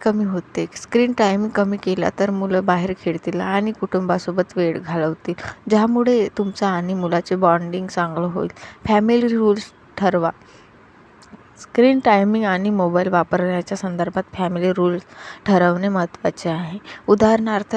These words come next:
जेवताना किंवा झोपताना घरातील कोणी सदस्यांनी मोबाईल वापरू नये.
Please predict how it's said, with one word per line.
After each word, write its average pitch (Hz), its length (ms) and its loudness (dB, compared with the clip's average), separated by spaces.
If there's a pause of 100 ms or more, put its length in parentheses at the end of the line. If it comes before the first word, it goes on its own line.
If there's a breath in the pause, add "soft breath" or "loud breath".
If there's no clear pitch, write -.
(120)
जेवताना 175 580 -2
किंवा 175 400 -2
झोपताना 175 640 -4
घरातील 180 500 0
कोणी 185 320 -4
सदस्यांनी 175 680 -2
मोबाईल 175 380 0
वापरू 170 360 -4
नये. 165 360 -8